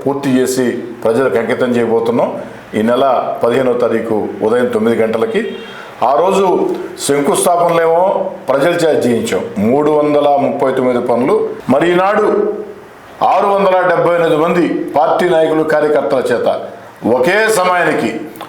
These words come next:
ఒక్కొక్క అభివృద్ధి పనికి ఇద్దరు నాయకులు, కార్యకర్తలు ప్రజలందరినీ కూడా సమీకరించి ప్రజల సాక్షిగా ఒకే సమయానికి మే పదిహేను ఉదయం తొమ్మిది గంటలకి నెల్లూరు రూరల్ నియోజకవర్గంలో నలభై ఒక్క కోట్ల రూపాయలతో నిర్మితమైనటువంటి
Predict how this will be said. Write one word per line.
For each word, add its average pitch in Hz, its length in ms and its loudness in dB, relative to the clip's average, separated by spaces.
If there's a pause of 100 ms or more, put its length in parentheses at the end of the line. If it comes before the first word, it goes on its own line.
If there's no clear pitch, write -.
(140)
ఒక్కొక్క 180 360 2
అభివృద్ధి 180 340 2
పనికి 160 400 0 (240)
ఇద్దరు 127 300 0
నాయకులు, 143 420 0
కార్యకర్తలు 135 720 0 (380)
ప్రజలందరినీ 135 540 2
కూడా 135 220 2
సమీకరించి 120 720 0 (380)
ప్రజల 147 360 2
సాక్షిగా 156 1000 0 (460)
ఒకే 165 300 2
సమయానికి 135 760 0 (100)
మే 127 200 2
పదిహేను 131 720 2
ఉదయం 127 240 2
తొమ్మిది 120 360 0
గంటలకి 120 540 0 (220)
నెల్లూరు 123 340 2
రూరల్ 120 240 2
నియోజకవర్గంలో 117 720 0 (440)
నలభై 127 440 2
ఒక్క 123 260 2
కోట్ల 139 280 0
రూపాయలతో 120 840 2
నిర్మితమైనటువంటి 117 1040 0